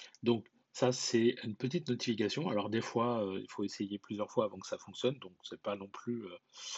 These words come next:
euh, extraordinaire, mais enfin, c'est une petite fonction qui est, euh, que je trouvais sympathique et que je vou-, voulais vous, vous montrer. Euh, en tout cas, vous alerter que, euh, que cette fonction existe. Encore une fois, une petite nouveauté d'ios quatorze qui est pas forcément très documentée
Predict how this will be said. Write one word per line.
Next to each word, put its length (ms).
euh, 220
extraordinaire, 680
mais 80
enfin, 220
c'est 140
une 60
petite 280
fonction 340
qui 220
est, 40
euh, 200
que 80
je 60
trouvais 260
sympathique 560
et 100
que 80
je 60
vou-, 380
voulais 240
vous, 260
vous 180
montrer. 380
Euh, 380
en 140
tout 100
cas, 100
vous 160
alerter 420
que, 140
euh, 380
que 80
cette 220
fonction 320
existe. 500
Encore 280
une 80
fois, 180
une 120
petite 320
nouveauté 360
d'ios 400
quatorze 360
qui 120
est 40
pas 160
forcément 440
très 200
documentée 640